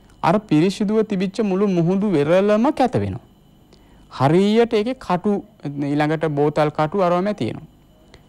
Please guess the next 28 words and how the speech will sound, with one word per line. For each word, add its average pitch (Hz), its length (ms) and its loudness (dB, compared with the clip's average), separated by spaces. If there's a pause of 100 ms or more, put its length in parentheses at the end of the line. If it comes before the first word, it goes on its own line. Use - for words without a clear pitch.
(160)
මිනිස්සු 247 360 0
හොයලා 190 280 2
බැලුවා 240 240 -2
මෙච්චර 226 480 -2
කල් 240 220 2
මේ, 233 340 -4 (420)
අ, 127 200 -2
මේවා 165 300 2
මොනවත් 165 420 0
ඇනෙන්න 170 320 0
තිබිච්ච 185 320 -4
නැති 180 340 0 (160)
මුහුදු 135 380 0
වෙරළ 110 320 2 (640)
මේ 165 200 2
අම්මා 190 640 0
මන්ද 127 360 0
මානසික 190 480 -2
කෙනා 196 280 -2
මියදුනා 170 480 0
විතරයි 240 300 0
මොකද 214 260 0
ආපහු 233 300 2
සැරයක්, 269 360 0 (480)
අ, 175 100 2 (280)
අපවිත්‍ර 175 520 2
වෙන්නේ 104 260 -2
කියලා. - 300 -12